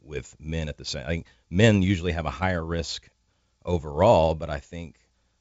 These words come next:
um, there's some protection that occurs,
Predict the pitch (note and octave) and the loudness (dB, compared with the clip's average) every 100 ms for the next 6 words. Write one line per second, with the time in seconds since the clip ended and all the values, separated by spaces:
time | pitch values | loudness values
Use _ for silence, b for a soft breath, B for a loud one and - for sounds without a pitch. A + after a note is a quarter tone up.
0 | _ C2 B1 G#1 A#1+ D#2 D2+ - D2+ - | _ -20 -20 -20 _ -14 -12 -10 -12 -14
1 | - A#2 G#2+ F2 C#2 C#2+ C2 - D#2 C#2+ | -4 0 0 -4 -10 -12 -14 -8 -8 -8
2 | C#2 - - | -14 -18 -18